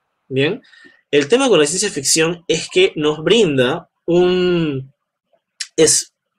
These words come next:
un, un, un espectro variopinto de posibles futuros en base a casuística, ¿bien? En, en, en base a lo que está pasando hoy por hoy o lo que podría pasar si tal situación X o B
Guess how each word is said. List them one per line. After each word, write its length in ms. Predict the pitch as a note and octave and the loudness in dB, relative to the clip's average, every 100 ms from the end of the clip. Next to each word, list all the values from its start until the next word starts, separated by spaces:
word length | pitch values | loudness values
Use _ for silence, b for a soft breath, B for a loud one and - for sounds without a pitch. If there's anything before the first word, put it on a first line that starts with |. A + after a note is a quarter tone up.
| _ - | _ 0
un, 120 | G#3 G3+ | 4 4
un, 240 | G3 G3+ | 4 4
un 60 | G#3 | 4
espectro 880 | F#3+ - - G#3+ - D#3 D3 D#4 - - | 2 0 0 0 0 0 0 0 -10 -4
variopinto 680 | D3 C#3 C3+ G3+ G3 F#3 | 0 0 2 0 2 2
de 120 | F3+ D3 | 2 0
posibles 560 | C3+ - G#3+ G3 G3 | -2 -2 0 2 0
futuros 520 | - C#3 E3 E3+ E3+ - | 0 0 2 2 0 -4
en 160 | C3+ | -4
base 480 | C#3+ D#3 - F3 F#3+ B B B B B | 0 0 0 -2 -4 B B B B B
a 140 | D#3+ D#3 | -2 0
casuística, 800 | C3+ - G3 - B2 - E2 _ _ _ | 0 2 2 0 -6 -10 -16 _ _ _
¿bien? 160 | C#3 D3+ | -2 0
En, 160 | C3+ C3+ | -2 -2
en, 180 | D3 C#3+ | -4 -2
en 120 | C#3+ | 0
base 200 | D#3+ F#3 | 0 2
a 20 | |
lo 80 | D#3+ | 0
que 60 | |
está 200 | C3 E3+ | -2 -4
pasando 380 | E3 E3 F3 E3 | -4 -2 -2 0
hoy 80 | E3 | 0
por 220 | D3+ D3 | 2 4
hoy 280 | F3 F3+ E3+ | 6 4 4
o 80 | C#3+ | 4
lo 80 | C#3 | 2
que 100 | C3 | -2
podría 380 | C3+ D3 D#3+ | 0 2 0
pasar 500 | D#3+ D3 F#3 F#3 F#3 | -2 -2 0 2 2
si 220 | F3 C#3+ C3+ | 0 -6 -2
tal 180 | E3 | 0
situación 640 | E3+ F3 C#3+ - E3+ F3 E3+ | 0 -2 -2 0 -2 -4 -4
X 400 | E3 E3 E3+ - - | -4 -4 -8 -8 -4
o 160 | C#3+ | 0
B 280 | D3 E3+ | 2 2